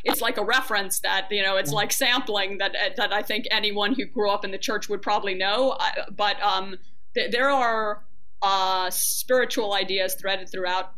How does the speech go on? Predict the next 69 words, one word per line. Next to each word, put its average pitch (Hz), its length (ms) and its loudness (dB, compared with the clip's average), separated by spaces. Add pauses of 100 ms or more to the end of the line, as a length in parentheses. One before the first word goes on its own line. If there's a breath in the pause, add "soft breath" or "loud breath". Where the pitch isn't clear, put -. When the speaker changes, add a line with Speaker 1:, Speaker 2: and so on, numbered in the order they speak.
Speaker 1:
Pauli's 190 380 0
work. 165 240 -6 (500)
Speaker 2:
I 240 100 0
think 339 160 -4
I 339 80 2
might 214 180 2
have 180 220 -4
told 214 220 -2
you 208 80 -2
this 160 140 -2
once, 160 160 -2
that 165 100 -2
I, 175 240 6
when 185 140 -2
I 196 100 0
came 214 160 -2
to 190 40 -4
Saint 180 160 -2
Mark's, 165 200 0
they 175 100 0
gave 175 200 -2
me 175 140 -2
a, 147 280 2
a - 40 -4
Pauli 190 300 0
Murray 185 260 0
file. 120 440 0
It's - 80 -8
a - 20 -8
very 196 140 0
thin 202 260 -2
file, 147 420 0 (360 loud breath)
and 156 160 -2
it - 60 -4
had 185 180 2
some 185 200 0
Speaker 1:
Oh. - 80 -4
Speaker 2:
angry 208 280 2
letters 180 400 2
to 175 240 -4
leadership 165 400 -4
in 190 80 -6
the 185 60 -4
church. - 400 -4
It - 40 -6
was 151 140 -6
great, 165 280 2
all 180 140 6
kinds 180 200 2
of 143 60 0
things 156 140 -2
Speaker 1:
Mm-hmm. 151 80 -4
Speaker 2:
in 143 60 0
it. - 100 -4 (260 loud breath)
But 180 160 0
one 233 180 0
of 320 100 -2
the 233 80 -4
things 247 260 0
in 185 80 0
it 123 60 -4
was 160 100 -6
so 320 140 -2
tender 185 400 0
is 156 240 0
it 185 100 -2
was 165 240 -2
the, 156 400 -2 (220)
the 156 180 -4